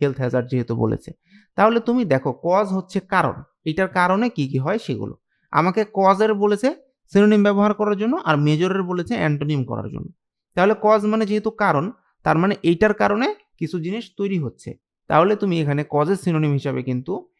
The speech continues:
তৈরি হওয়া টাইপের কিছু যে ওয়ার্ড রয়েছে এগুলো তুমি নিয়ে আসতে পারো। সেগুলো যখন তুমি চিন্তা করবে, যেমন তুমি,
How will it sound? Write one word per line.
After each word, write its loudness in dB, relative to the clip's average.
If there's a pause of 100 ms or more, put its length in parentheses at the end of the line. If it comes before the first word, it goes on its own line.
(220)
তৈরি 0
হওয়া 0
টাইপের -2 (400)
কিছু -2
যে -2
ওয়ার্ড 2
রয়েছে -4
এগুলো 2
তুমি -2
নিয়ে -2
আসতে -10
পারো। -14 (360)
সেগুলো 2
যখন 2
তুমি 0
চিন্তা -2
করবে, 0
যেমন -2
তুমি, -4